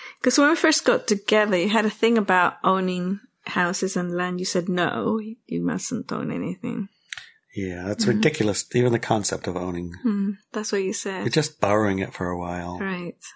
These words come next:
Speaker 1: Yeah.
Speaker 2: So
Speaker 1: Yeah.
Speaker 2: don't spend all your energy on that. Use your energy on other things, honey.
Speaker 1: Mm-hmm.
Speaker 2: Right.
Speaker 1: Yeah. How do you feel about those sentences now that you're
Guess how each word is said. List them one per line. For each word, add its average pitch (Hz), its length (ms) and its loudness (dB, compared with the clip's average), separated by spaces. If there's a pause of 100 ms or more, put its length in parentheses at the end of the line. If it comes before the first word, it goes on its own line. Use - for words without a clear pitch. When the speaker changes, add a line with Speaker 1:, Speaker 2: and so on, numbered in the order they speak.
(160)
Speaker 1:
Yeah. 208 240 -8 (920)
Speaker 2:
So 113 140 0
Speaker 1:
Yeah. 110 60 4
Speaker 2:
don't 135 280 2
spend 131 280 2
all 120 100 6
your 113 160 2
energy 107 300 2
on 95 160 0
that. 98 240 0
Use 127 160 0
your 156 80 4
energy 180 280 4
on 156 140 4
other 117 180 4
things, 87 300 -6
honey. 87 340 -10
Speaker 1:
Mm-hmm. 220 500 -2 (1000)
Speaker 2:
Right. 85 240 -12 (420)
Speaker 1:
Yeah. 196 280 -8 (420)
How 233 100 4
do 240 80 4
you 226 80 4
feel 220 140 4
about 190 320 2 (240)
those 190 180 0
sentences 202 720 0
now 170 180 -2
that 165 140 -4
you're 175 100 -4